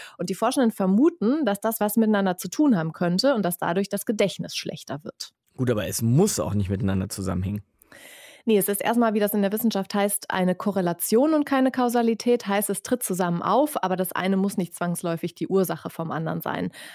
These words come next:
Speaker 1: Aber die Forschenden der Studie und auch andere aus diesem Fachgebiet sagen trotzdem, das liegt schon nahe, dass es was miteinander zu tun hat.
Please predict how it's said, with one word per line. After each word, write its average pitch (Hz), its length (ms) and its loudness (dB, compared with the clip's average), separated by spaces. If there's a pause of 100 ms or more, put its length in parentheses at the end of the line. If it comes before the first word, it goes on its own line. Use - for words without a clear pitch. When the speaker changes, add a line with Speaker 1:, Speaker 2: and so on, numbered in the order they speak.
(140)
Speaker 1:
Aber 220 320 2
die 220 100 -2
Forschenden 233 440 0
der 240 100 2
Studie 247 360 0
und 208 280 2
auch 180 220 -2
andere 214 360 2
aus 190 100 0
diesem 185 280 0
Fachgebiet 208 460 -2
sagen 180 280 -2
trotzdem, 254 580 0
das 170 220 -2
liegt 214 260 0
schon 190 360 2
nahe, 165 400 2
dass 165 260 -2
es - 180 -8
was 143 140 -6
miteinander 143 560 -6
zu - 140 -12
tun - 320 -8
hat. - 180 -12